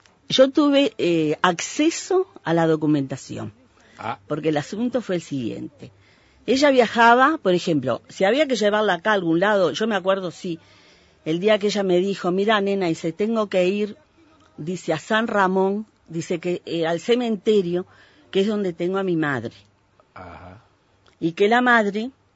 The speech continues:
Speaker 1: aparentemente la madre era uruguaya,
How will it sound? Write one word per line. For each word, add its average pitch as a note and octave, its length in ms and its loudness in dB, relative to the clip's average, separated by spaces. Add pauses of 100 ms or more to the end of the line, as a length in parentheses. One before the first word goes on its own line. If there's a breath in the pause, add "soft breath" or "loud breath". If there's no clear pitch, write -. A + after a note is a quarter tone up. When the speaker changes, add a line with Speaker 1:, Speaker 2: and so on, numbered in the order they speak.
(680)
Speaker 1:
aparentemente F3 760 0
la F#3 120 2
madre G#3 260 4
era A#3 160 4
uruguaya, D#3 680 0